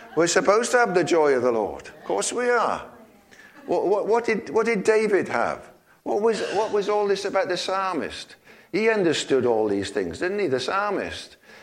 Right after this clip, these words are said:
He, and when he got the ark back, he, he understood what the ark represented, and he danced. As, as Alan said, it wasn't one of these, uh, things. He said, I demonstrated to us, it was, I don't know how Alan does it, but he, he's,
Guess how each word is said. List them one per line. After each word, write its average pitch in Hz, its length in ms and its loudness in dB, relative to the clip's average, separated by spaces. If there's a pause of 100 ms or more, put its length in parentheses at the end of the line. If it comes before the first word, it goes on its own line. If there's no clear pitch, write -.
(120)
He, 156 180 0
and 165 160 2
when 185 140 2
he 180 60 4
got 165 220 2
the 156 140 4
ark 151 300 4
back, 190 240 2
he, 139 180 0 (360)
he 226 160 2
understood 196 500 2
what 139 180 2
the 139 120 4
ark 147 260 0
represented, 185 680 -2
and 123 180 0
he 101 120 0
danced. 156 500 -2
As, 101 260 -6
as 123 220 -2
Alan 117 320 -2
said, 135 220 -2
it 120 120 -4
wasn't 127 280 -4
one 120 140 -4
of 104 120 -4
these, 107 360 -2
uh, 101 120 -6 (800)
things. 131 360 -4
He 104 140 -4
said, 113 340 -2
I 117 140 -2
demonstrated 117 760 -2
to 113 120 -2
us, 127 160 -4
it 113 80 -4
was, 113 200 -4 (100)
I 120 100 0
don't 135 140 0
know 127 80 -2
how 123 200 0
Alan 113 240 -2
does 101 200 -2
it, 131 160 -2
but 117 140 -4 (680)
he, 131 80 0 (200)
he's, 135 180 0